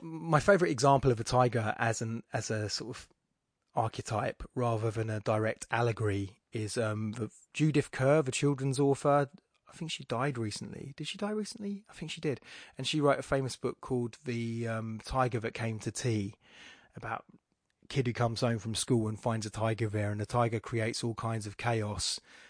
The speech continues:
And then the dad gets back and says, "Look, let's just go and have our,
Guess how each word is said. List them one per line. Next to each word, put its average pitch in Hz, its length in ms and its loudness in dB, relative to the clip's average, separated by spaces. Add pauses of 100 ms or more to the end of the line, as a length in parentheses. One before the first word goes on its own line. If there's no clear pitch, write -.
(220)
And 113 120 -4
then 110 180 -2
the 110 100 -4
dad 117 320 -2
gets - 240 -4
back 110 340 -10
and 107 100 -8
says, 107 280 -4
"Look, 107 320 -6
let's 120 180 -6
just - 220 -10
go 117 140 -2
and 110 100 -6
have 110 180 -4
our, 107 280 -4